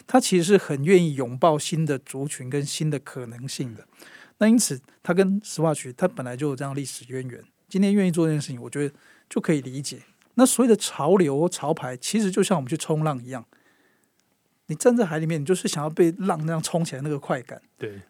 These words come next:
Speaker 1: 对，所以一样，对A P或者对 Swatch 来讲，虽然说价位差很多，可是他们都想要被满足，想要被满足的那种，就是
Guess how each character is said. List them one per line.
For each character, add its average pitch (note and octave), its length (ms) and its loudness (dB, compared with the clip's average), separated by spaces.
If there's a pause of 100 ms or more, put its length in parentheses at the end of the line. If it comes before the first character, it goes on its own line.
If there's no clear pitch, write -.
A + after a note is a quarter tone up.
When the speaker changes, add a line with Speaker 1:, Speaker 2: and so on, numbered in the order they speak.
Speaker 1:
对， C#3 160 -2
所 C4 200 0
以 F3 200 2 (360)
一 E3 100 -4
样， E3 280 2 (480)
对 B3+ 240 -4
A A#3 160 4
P G#3 300 0
或 G#3 180 2
者 C#3 100 0
对 F3+ 140 2
Swatch D#3 380 -2
来 C#3 140 -6
讲， C#3+ 180 -10
虽 - 160 4
然 G3+ 80 8
说 G#3+ 100 4
价 G3+ 220 6
位 E3+ 100 4
差 D3+ 200 -4
很 C3 120 -8
多， C3 140 -8
可 - 180 -4
是 F3+ 140 0
他 A3+ 160 4
们 F#3+ 160 4
都 F3 100 4
想 - 160 -2
要 C3+ 60 -4
被 D#3 140 0
满 A2+ 260 -8
足， - 280 -18
想 - 160 -2
要 F#3+ 60 6
被 F#3+ 220 6
满 D3 360 -4
足 C#3+ 160 -4
的 E3 120 2
那 F3+ 140 0
种， C3+ 140 -6
就 D3+ 100 -6
是 D#3 200 -2